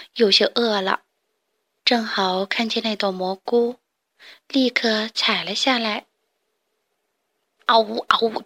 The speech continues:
几口就吃下了肚。吃完蘑菇，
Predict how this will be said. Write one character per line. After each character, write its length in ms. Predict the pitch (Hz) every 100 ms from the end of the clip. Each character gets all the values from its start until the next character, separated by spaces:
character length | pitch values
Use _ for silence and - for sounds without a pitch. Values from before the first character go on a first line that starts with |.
| _
几 220 | - -
口 260 | - - - - -
就 160 | 208
吃 220 | - -
下 180 | 208 202
了 100 | 175 -
肚。 200 | - - _ _ - _ _ _
吃 160 | - 269
完 180 | 254 254
蘑 180 | 240 240
菇， 360 | - 277 285